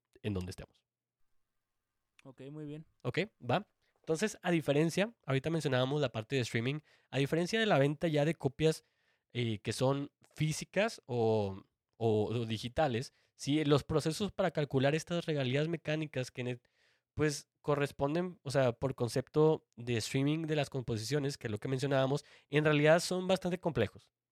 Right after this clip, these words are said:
Speaker 1: ¿sí? O sea, eh, eh, ya como que ese proceso de saber de, de en Spotify, Apple Podcasts, este, am,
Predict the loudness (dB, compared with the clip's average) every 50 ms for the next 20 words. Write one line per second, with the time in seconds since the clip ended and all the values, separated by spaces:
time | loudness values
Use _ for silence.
0 | _ _ -4 -2 0 2 2 4 4 4 4 4 4 2 0 0 0 0 0 2
1 | 2 2 2 0 -2 -4 -4 -4 -4 -4 -4 -2 -2 -2 -2 0 0 0 0 2
2 | 2 2 2 2 0 -4 -12 _ _ _ -2 0 2 2 2 2 0 -2 -4 -4
3 | -2 0 0 2 2 2 0 0 2 2 2 0 -2 -4 -8 -8 -8 -10 -10 -8
4 | -10 -8 -6 -6 -8 -6 -8 -8 -8 -8 -8 -10 -12 -16 -16 -16 -14 -12 -12 -14
5 | -14 _ -20 -20 _ _ -10 -8 -6 -6 -6 -8 -10 -12 -14